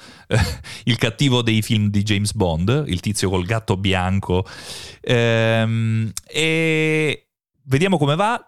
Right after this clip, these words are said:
Potrebbe essere una mossa di marketing quella anche di fare uscire questi aneddoti, cioè il fatto delle persone che cominciano a sentirsi male, lo rendono molto, molto vero.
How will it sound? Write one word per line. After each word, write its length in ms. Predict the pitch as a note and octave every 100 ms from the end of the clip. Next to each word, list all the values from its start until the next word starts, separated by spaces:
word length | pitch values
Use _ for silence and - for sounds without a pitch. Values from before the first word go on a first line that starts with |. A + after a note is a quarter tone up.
| -
Potrebbe 460 | D#3+ - G3 F3+ D#3
essere 520 | B2+ - - D3+ E3 -
una 160 | C3+
mossa 320 | B2+ B2+ -
di 100 | C3
marketing 680 | B2 G2+ F#2+ G#2+ G#2 G#2 A#2
quella 280 | - G#2+ G#2
anche 200 | G#2+ G#2+
di 100 | G2+
fare 180 | G2+ G2
uscire 540 | G#2+ - E2+ F2 F#2
questi 420 | - F2+ - G2 F#2
aneddoti, 640 | G#2+ F2 E2 E2+ D#2 F2+
cioè 160 | - E2+
il 60 |
fatto 340 | F2 E2+ - F#2
delle 160 | E2
persone 460 | D#2 F2 - E2+ E2
che 100 | E2
cominciano 400 | - D#2+ D#2 D2+
a 20 |
sentirsi 460 | - - E2 - D2
male, 560 | F#2 G2 F#2 F#2 F2 -
lo 200 | G2+ G2
rendono 380 | F#2 G2+ G2 F#2
molto, 360 | G#2 A2 -
molto 360 | G2+ G2 - F2+
vero. 360 | E2 C#2 C#2+